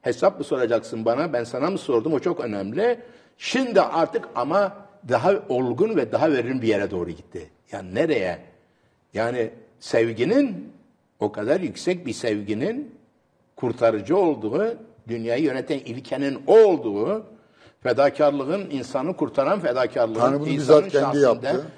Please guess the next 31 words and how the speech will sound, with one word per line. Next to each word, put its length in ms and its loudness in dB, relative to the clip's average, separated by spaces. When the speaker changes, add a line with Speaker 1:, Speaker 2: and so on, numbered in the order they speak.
Speaker 1:
Tanrı'nın 340 2
bizzat 260 0
kendisini 360 -4
yaptığı. 360 -2
Bak 200 -2
mekanizma 520 -2
değişti. 380 0
Bakkal 360 4
hesabından, 640 2
bakkalla 640 4
alışverişten 880 0
şimdi 420 2
bambaşka 500 0
bir 80 4
modele 360 2
doğru 180 0
gitti. 300 -8
Baba 200 0
oğul 180 2
modeline 380 -4
gittik. 340 -18
Speaker 2:
Bir 40 0
Speaker 1:
Baba 80 2
Speaker 2:
de 60 8
Speaker 1:
oğul 240 4
Speaker 2:
bir, 40 0
Speaker 1:
modeli. 220 2
Speaker 2:
biri 400 2
Speaker 1:
Şimdi 180 -6
baba 180 6
oğul 80 2